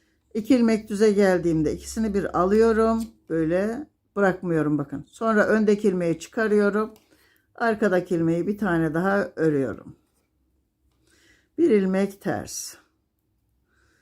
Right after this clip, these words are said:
İki ilmek düzüme geldiğimde ikisini bir alıyorum. Öndekini bırakıyorum. Arkadakini bir kez daha düz örüyorum.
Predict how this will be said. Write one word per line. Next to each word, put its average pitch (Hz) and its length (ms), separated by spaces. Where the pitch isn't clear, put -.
İki 233 240
ilmek 170 320
düzüme 180 340
geldiğimde 160 460
ikisini 165 380
bir 156 80
alıyorum. 202 760
Öndekini 180 640
bırakıyorum. 202 840
Arkadakini 160 600
bir 202 60
kez 151 260
daha 147 280
düz 180 420
örüyorum. 131 580